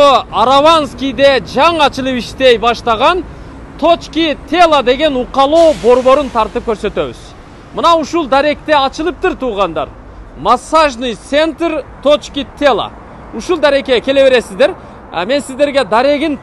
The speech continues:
так түшүндүрүп коеюн. Э, мына бул көчө Оштогу Гапарайтиев көчөсү. Араванскийден, тетиги жерден, э, Гүл базардын жанындагы светофордон жогору жүрөсүздөр. Э,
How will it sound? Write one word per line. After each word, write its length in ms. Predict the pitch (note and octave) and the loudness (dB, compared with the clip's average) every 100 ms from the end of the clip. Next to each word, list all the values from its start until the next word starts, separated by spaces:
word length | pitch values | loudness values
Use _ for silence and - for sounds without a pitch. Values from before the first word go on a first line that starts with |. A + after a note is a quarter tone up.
| - | -2
так 200 | D#4 D#4+ - | 0 0 -4
түшүндүрүп 500 | - B3+ C4 B3+ B3 - | -14 -8 -6 -6 -4 0
коеюн. 440 | A#3+ A3+ G#3 E4 - - - - | 2 4 2 -2 -10 -20 -20 -14
Э, 140 | - F3 | -8 -4
мына 240 | A#3 E4 | 2 2
бул 120 | E4+ C4 | 2 0
көчө 280 | C#4+ D4 C4+ C#4+ | -4 0 2 2
Оштогу 840 | - C#4+ C4 B3+ B3 A3+ F3+ C3+ - D#3+ | 0 -2 0 2 2 2 0 -4 -10 -8
Гапарайтиев 760 | E3 C4 D4 C#4+ C4+ - D#4+ A#3 | -2 0 2 2 2 0 -2 -2
көчөсү. 580 | A3+ G#3 G#3+ - A3+ F#4 - - - | -4 -2 -4 -4 -6 -6 -12 -20 -6
Араванскийден, 880 | - C4+ D#4 D#4+ D4+ C4+ A#3+ C#4 E4 - | 0 2 4 2 -2 -6 0 0 0 0
тетиги 320 | D#4+ D#4 C#4 A#3+ | 0 0 -4 -2
жерден, 400 | C4 A3 C4 E4 - - - - | 0 0 -2 -4 -14 -16 -16 -12
э, 80 | D#3 | -10
Гүл 200 | A#3 C#4+ | -6 0
базардын 520 | D4+ C#4 D4+ D4 D4 | 2 2 0 0 -2
жанындагы 880 | B3 C#4+ C#4+ C#4 C#4+ D4+ D4+ C#4 A#3 - | 0 0 0 2 2 4 4 4 0 -2
светофордон 800 | A#3 C#4+ C#4 B3 C4+ G#3+ F4 F4+ - - - - - | -4 0 0 2 0 2 0 0 -8 -10 -10 -12 -4
жогору 640 | B3 D4 D#4+ E4 D#4 A#3 D#3+ | -2 2 2 4 4 2 -2
жүрөсүздөр. 640 | A#3+ C#4+ B3+ A3+ G#3+ F4+ F4+ - - - | -2 0 0 -2 0 0 -2 -12 -12 -12
Э, 80 | - | -8